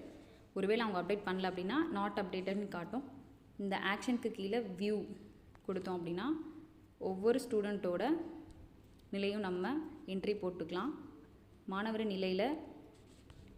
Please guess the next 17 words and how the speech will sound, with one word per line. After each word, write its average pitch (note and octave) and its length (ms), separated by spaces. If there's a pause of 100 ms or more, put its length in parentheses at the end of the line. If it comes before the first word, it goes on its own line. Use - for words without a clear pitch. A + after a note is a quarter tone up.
(100)
என்ன G3+ 200
நிலை F#3+ 280
அவங்க F#3 400
இருக்காங்க F#3 480
அப்படின்றத F3+ 360
செலக்ட் F3+ 240
பண்ணணும். F#3 280 (580)
இப்போ G3+ 120
நுழை G#3+ 460 (100)
செலக்ட் G3 220
பண்ணிட்டு F#3+ 640 (400)
ஓகே F#3+ 300
கொடுத்துட்டு, F3 380 (800)
இதுவரை G#3+ 380
அவங்க G3+ 240
எத்தனை A3 280
புக் - 260